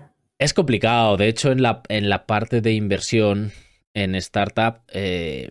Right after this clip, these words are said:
ostras, ahora en España ya sí que hay todavía mucho por mejorar, ¿no? Pero sí que hay un ecosistema con decenas de fondos de inversión, cientos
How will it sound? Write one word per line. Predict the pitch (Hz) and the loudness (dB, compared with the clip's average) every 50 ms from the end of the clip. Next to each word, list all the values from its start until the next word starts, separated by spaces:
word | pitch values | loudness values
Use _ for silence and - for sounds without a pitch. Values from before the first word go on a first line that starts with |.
| - - _ _ _ _ - | -18 -20 _ _ _ _ -12
ostras, | _ 113 110 - - 107 92 - - _ | _ -10 -8 -6 -6 -6 -6 -6 -10 _
ahora | - 95 104 107 110 | -6 -4 -2 -2 -2
en | 110 | -2
España | 110 107 - - 120 110 113 117 | -4 -6 -4 -2 -2 -2 0 0
ya | 113 107 107 | 0 0 0
sí | 104 - - 117 113 | -2 -2 -2 -2 -2
que | 107 - 107 101 92 | -2 -2 0 0 2
hay | 90 87 85 82 80 80 67 - _ - _ _ _ _ - 82 | 2 0 0 -2 -4 -8 -10 -14 _ -20 _ _ _ _ -16 -10
todavía | - 85 82 87 90 92 | -8 -6 -4 -4 -4 -6
mucho | 90 95 92 - - | -6 -8 -8 -8 -8
por | 95 - 98 95 | -8 -6 -6 -6
mejorar, | 92 82 - - 90 85 82 78 78 | -6 -6 -4 -4 -4 -4 -4 -6 -8
¿no? | 82 90 87 | -10 -10 -6
Pero | - 95 98 | -6 -6 -6
sí | - - 92 | -6 -8 -8
que | - 104 | -4 -4
hay | 98 98 | -2 -2
un | 98 98 | -2 -2
ecosistema | 98 92 - 98 - - 98 90 - - 104 95 90 90 87 82 | -4 -2 -4 -6 -4 -4 -8 -8 -6 -4 -4 -2 -2 -4 -6 -6
con | - 90 87 87 82 78 - _ _ _ _ | -4 -6 -6 -6 -6 -10 -14 _ _ _ _
decenas | - 87 82 - - - 92 90 87 87 87 82 80 80 - - _ | -10 -10 -10 -8 -4 -2 0 0 0 -2 -4 -4 -6 -8 -10 -16 _
de | - 85 | -12 -12
fondos | 78 - - 87 85 80 80 82 - | -12 -8 -8 -8 -8 -8 -10 -10 -10
de | - 82 | -10 -10
inversión, | 80 78 73 73 - - - - 95 95 95 90 85 82 85 - _ _ _ _ _ _ _ _ _ _ _ _ _ | -10 -10 -10 -12 -14 -12 -6 -4 -2 0 0 -2 -2 -4 -8 -14 _ _ _ _ _ _ _ _ _ _ _ _ _
cientos | - 104 101 104 107 98 98 92 - 101 95 90 87 - - | -2 0 0 0 0 0 -4 -4 -2 0 0 0 -2 -4 -12